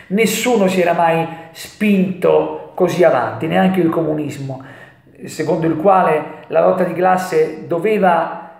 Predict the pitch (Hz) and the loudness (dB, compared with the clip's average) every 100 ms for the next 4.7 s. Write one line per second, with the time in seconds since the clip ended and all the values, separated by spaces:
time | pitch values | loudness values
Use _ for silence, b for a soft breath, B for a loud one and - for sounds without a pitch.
0 | _ _ _ _ _ _ _ - 190 - | _ _ _ _ _ _ _ 2 4 4
1 | - 214 156 123 120 123 143 147 139 156 | 2 2 4 0 -4 -8 -12 -14 -6 -6
2 | 156 147 175 160 - 143 147 139 - 175 | -6 -8 -6 -8 -2 0 2 0 2 2
3 | 175 175 254 208 139 - - 143 147 151 | 2 0 4 4 4 -2 -4 -4 -4 -8
4 | - 165 - 190 160 117 117 | -8 -6 -6 0 0 -2 -10